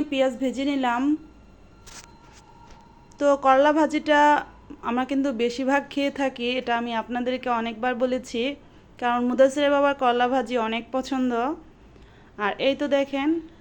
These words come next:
এখানে আমি করলা ভাজি করে নি-, নিয়েছি। তবে আজকে করলাগুলো যেহেতু, উম, গতকালের আগের দিন এনেছিল, একটু পেকে পেকে গেছে। যাই হোক, এখন আমি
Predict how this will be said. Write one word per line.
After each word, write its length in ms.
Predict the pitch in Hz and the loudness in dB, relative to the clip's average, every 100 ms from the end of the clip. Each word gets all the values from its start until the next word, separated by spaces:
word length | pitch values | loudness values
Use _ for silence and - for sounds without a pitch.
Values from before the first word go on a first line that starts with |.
| - | -16
এখানে 240 | 214 254 254 254 | -10 -4 -2 -2
আমি 120 | 254 254 | -4 0
করলা 260 | 240 254 254 | 2 2 0
ভাজি 220 | 254 247 240 | 0 -4 -4
করে 140 | 277 277 269 | -2 0 -2
নি-, 200 | 277 269 | -2 -2
নিয়েছি। 440 | 277 277 277 - 254 294 339 - - - - - - - - - - - | -2 -2 -4 -6 -2 -2 -4 -8 -20 -20 -20 -20 -20 -20 -20 -20 -20 -4
তবে 180 | 269 254 262 208 | 0 2 2 2
আজকে 280 | 220 - 294 285 | -4 -6 -4 2
করলাগুলো 600 | 285 302 302 285 285 240 277 339 - | 2 2 0 0 0 0 0 -4 -8
যেহেতু, 340 | 214 262 262 277 277 262 - - | -4 -4 -4 -2 -2 -2 -8 -16
উম, 460 | 262 240 233 233 233 233 - - - 226 | -12 -8 -8 -8 -8 -10 -16 -18 -8 -4
গতকালের 520 | 254 262 285 285 294 240 | -2 -2 -2 0 2 0
আগের 180 | 233 247 | 0 0
দিন 100 | 294 294 | 2 2
এনেছিল, 340 | 294 294 269 240 330 349 - | 2 0 -2 0 -2 -6 -12
একটু 160 | 240 294 285 | -10 -10 -6
পেকে 200 | 294 294 | -6 -6
পেকে 180 | 285 294 285 | -6 -4 -2
গেছে। 260 | 277 - 247 330 - - - - - - 240 | -4 -4 -4 -4 -6 -10 -20 -20 -20 -10 0
যাই 200 | 254 285 | 2 2
হোক, 180 | 269 285 302 - - - - - 240 | 2 -2 -2 -14 -20 -10 -10 -8 -6
এখন 140 | 269 | -2
আমি 100 | 269 | -2